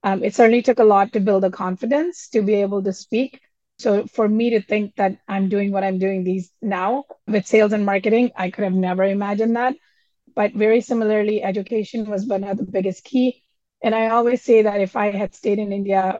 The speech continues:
chances probably were that I wouldn't be where I am today from the education perspective, from the career perspective.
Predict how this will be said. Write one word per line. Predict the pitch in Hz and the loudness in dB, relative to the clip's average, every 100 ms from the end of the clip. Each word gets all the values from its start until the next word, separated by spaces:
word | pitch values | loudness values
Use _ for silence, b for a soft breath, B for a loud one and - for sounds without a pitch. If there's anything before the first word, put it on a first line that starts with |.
| - | -10
chances | - 220 202 190 185 | -8 -4 -2 -2 -4
probably | - 196 190 190 190 | 0 2 2 2 0
were | 185 196 202 | 2 2 2
that | 196 190 196 - _ _ - | 0 0 0 -8 _ _ -4
I | 196 | -2
wouldn't | 220 254 | 2 2
be | 269 | 2
where | 247 | 0
I | 240 | -2
am | 233 247 294 | -2 -4 -4
today | - 196 190 185 _ | -4 -4 -4 -10 _
from | 226 196 202 | 0 2 2
the | 196 | 2
education | 190 185 190 247 254 220 | 2 2 0 2 2 0
perspective, | 214 - 202 - 202 185 | -4 -4 -6 -2 -4 -4
from | 202 | -4
the | 180 | -4
career | 185 208 196 | -2 0 2
perspective. | - 208 - 190 - 202 190 | 0 -6 -2 -2 4 4 4